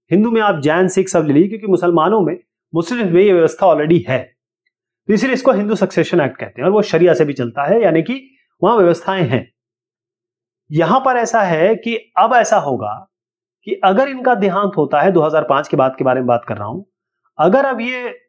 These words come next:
ऐसा होता है तो बीस को चार से डिवाइड करिए आप। क्यों? आप बोलेंगे, "तीन से डिवाइड क्यों नहीं कर रहे हैं?" बताता हूं। ये कितना हो गया? पांच बीघा। पांच बीघा मिलेगा एक लड़के को,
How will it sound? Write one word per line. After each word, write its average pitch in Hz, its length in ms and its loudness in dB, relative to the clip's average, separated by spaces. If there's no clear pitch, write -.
ऐसा 160 180 0
होता 147 280 0
है 156 140 2
तो 190 140 2
बीस 196 480 0
को 165 480 -2
चार 214 300 4
से 247 120 -8
डिवाइड 196 300 0
करिए 104 220 -12
आप। 98 160 -20
क्यों? 214 220 0
आप 131 120 -2
बोलेंगे, 160 260 4
"तीन 180 240 0
से 233 80 -6
डिवाइड 208 260 -6
क्यों 226 80 -12
नहीं 220 120 -12
कर 120 120 -8
रहे 104 120 -20
हैं?" 101 80 -20
बताता 120 260 -2
हूं। 104 100 -14
ये 156 80 -2
कितना 175 160 2
हो 202 80 0
गया? 247 100 2
पांच 135 360 -2
बीघा। 104 380 -18
पांच 208 280 2
बीघा 226 260 -2
मिलेगा 214 340 -2
एक 160 200 -2
लड़के 156 280 -2
को, 233 200 -4